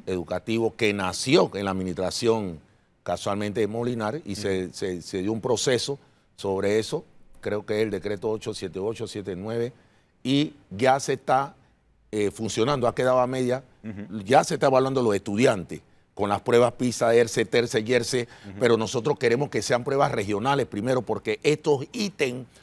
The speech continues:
Speaker 1: no lo conocen los docentes, escogen a muchachos de manera aleatoria y, los, y las pruebas vienen de afuera internacionalmente y nosotros tenemos un rezago en el currículo, en los contenidos, por eso que tenemos que sentarnos a cambiar,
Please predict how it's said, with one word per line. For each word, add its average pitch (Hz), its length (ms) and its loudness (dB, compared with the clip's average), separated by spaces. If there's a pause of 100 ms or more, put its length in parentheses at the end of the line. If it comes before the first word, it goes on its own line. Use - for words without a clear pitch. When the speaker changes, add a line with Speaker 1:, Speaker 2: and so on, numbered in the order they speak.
(200)
Speaker 1:
no 143 320 6
lo 160 180 4
conocen 131 440 0
los 107 100 0
docentes, 98 560 -2
escogen 131 340 0
a 117 100 -4
muchachos 127 540 -4 (180)
de 104 100 -4
manera 110 400 2
aleatoria 104 680 0 (340)
y, 131 80 0
los, 110 180 0 (120)
y 117 100 -2
las 101 140 2
pruebas 123 300 2
vienen 135 260 0
de 113 60 4
afuera 120 260 2
internacionalmente 117 880 -4 (280)
y 123 80 -2
nosotros 117 380 0
tenemos 120 280 0
un 135 80 -2
rezago 127 640 0
en 123 60 -2
el 110 100 -4
currículo, 123 480 0
en 107 40 -2
los 110 100 -2
contenidos, 113 640 -2 (240)
por 117 160 4
eso 123 200 2
que 123 100 0
tenemos 120 360 0
que 123 160 -2
sentarnos 131 560 -2
a - 20 -6
cambiar, 120 400 2